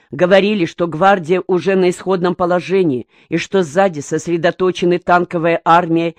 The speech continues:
и механизированные войска. Черняков не решался верить всему, что слышал.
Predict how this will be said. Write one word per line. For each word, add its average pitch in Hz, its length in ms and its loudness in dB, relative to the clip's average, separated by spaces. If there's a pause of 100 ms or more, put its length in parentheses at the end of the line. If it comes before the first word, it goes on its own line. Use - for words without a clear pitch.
(140)
и 160 120 2
механизированные 170 880 0
войска. 165 560 -4 (680)
Черняков 196 540 0
не 202 120 0
решался 214 500 0
верить 190 480 -2
всему, 196 440 -2
что 190 240 -8
слышал. 180 640 -8